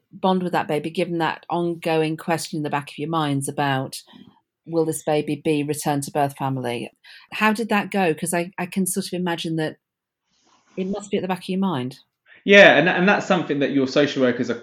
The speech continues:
Speaker 2: constantly asking you. So you, even if you're not thinking about that, you're being asked to think about that. And, and when you go to your matching panel, because, I mean, some of your listeners will know, but s-, some might not know, that you still need to go to a matching panel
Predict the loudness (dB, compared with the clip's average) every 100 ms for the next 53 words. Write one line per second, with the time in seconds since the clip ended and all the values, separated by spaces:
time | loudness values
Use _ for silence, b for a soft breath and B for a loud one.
0 | -8 -8 -6 -6 -4 -4 -6 -8 -10 -8
1 | -6 -8 -6 -2 2 2 0 B B B
2 | _ 6 8 6 2 0 2 0 -2 -4
3 | 0 0 0 -2 -4 -2 2 4 2 -2
4 | 2 2 2 -2 -6 -12 -12 -12 -10 -10
5 | -6 -2 -2 -4 B B B -2 -2 0
6 | 0 4 4 6 4 2 2 2 4 2
7 | 4 2 0 -8 -4 -4 -4 -4 -6 -2
8 | -4 -4 -18 _ _ _ -4 -4 -8 -2
9 | -2 0 -2 -2 -8 -6 -4 -2 -4 -8
10 | -16 -2 -2 0 -6 -6 -12 -14 -10 -6
11 | -4 -4 -4 -6 -4 -2 0 -2 -2 -4
12 | -2 -6 -6 -8 -12 -8 -6 -4 -6